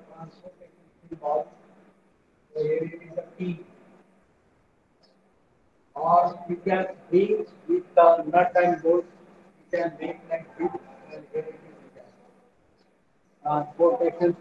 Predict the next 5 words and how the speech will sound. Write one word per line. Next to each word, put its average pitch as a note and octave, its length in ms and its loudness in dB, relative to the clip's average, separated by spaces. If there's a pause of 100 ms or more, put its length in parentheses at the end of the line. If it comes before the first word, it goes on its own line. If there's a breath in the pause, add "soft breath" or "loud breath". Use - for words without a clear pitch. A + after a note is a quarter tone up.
with F3+ 200 -2
the G3+ 100 6
loaded. F3 580 10 (1000)
Transportation F3 880 -2
system - 520 2